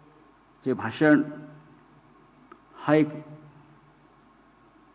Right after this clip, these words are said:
विचारयात्रा आहे. हे पुस्तक आपण फार छान काढलेलं आहे.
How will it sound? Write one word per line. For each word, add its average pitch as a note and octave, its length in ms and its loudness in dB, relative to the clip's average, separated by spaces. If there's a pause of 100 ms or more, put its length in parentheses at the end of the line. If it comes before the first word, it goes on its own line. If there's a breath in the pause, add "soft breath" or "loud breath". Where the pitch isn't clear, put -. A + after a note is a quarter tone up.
(180)
विचारयात्रा A#2+ 640 0
आहे. - 260 -20 (2250)
हे C3+ 60 2
पुस्तक C3 460 0
आपण C#3+ 240 0
फार C#3 200 -2 (140)
छान B2+ 200 2
काढलेलं D#2 460 -6
आहे. - 180 -20